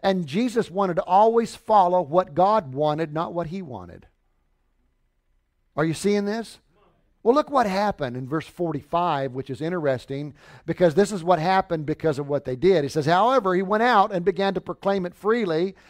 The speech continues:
and spread the matter so that Jesus could no longer openly enter the city,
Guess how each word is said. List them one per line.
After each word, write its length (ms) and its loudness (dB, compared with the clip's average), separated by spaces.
and 160 -4
spread 500 4
the 80 0
matter 400 4
so 200 2
that 100 4
Jesus 460 0
could 200 0
no 220 4
longer 440 0
openly 600 2
enter 300 0
the 80 0
city, 540 0